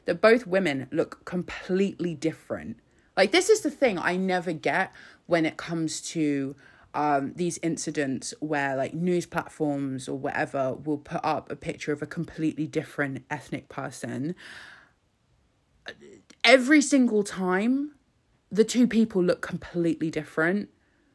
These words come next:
Like, completely fucking different. I, I just, I don't understand how this happens. I really, really fucking don't.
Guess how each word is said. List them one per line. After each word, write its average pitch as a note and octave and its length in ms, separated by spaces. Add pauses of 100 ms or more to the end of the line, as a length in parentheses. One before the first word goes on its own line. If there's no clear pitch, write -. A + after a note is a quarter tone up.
(420)
Like, F3 200
completely F3+ 960
fucking D#3 400
different. E3+ 560 (840)
I, G3 260
I G3+ 160
just, B3 280
I G#3 100
don't A3 240
understand F#3+ 500
how F#3 140
this E3+ 180
happens. G3 880 (460)
I F3+ 60
really, F3 420
really E3 320
fucking E3+ 400
don't. E3 360